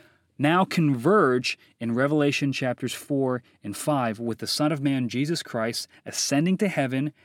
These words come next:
being worthy to open the sealed scroll to reveal God's plan, and also receiving the scroll as a sign of his authority over the nations, receiving God's authority.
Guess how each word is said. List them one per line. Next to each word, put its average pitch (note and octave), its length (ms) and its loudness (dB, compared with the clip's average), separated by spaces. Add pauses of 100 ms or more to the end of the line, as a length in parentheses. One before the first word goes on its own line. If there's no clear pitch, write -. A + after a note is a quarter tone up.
(340)
being B2+ 240 2
worthy D#3+ 340 4
to D#3 140 2
open E3 320 2
the C3+ 80 2
sealed E3+ 420 2
scroll C3+ 540 2
to - 180 -10
reveal C3 340 2
God's C#3 400 -4 (220)
plan, F3 520 4 (600)
and A2+ 160 -4
also E3+ 400 4
receiving C#3 640 2 (220)
the A#2+ 80 -4
scroll C3+ 580 0 (160)
as A#2 80 -4
a A#2+ 60 -2
sign C3+ 260 2
of B2+ 80 0
his A#2 140 -4
authority D3+ 440 0
over B2+ 220 -2
the A2+ 80 -4
nations, B2 640 0 (220)
receiving B2+ 440 0
God's A#2 260 0
authority. B2+ 560 -2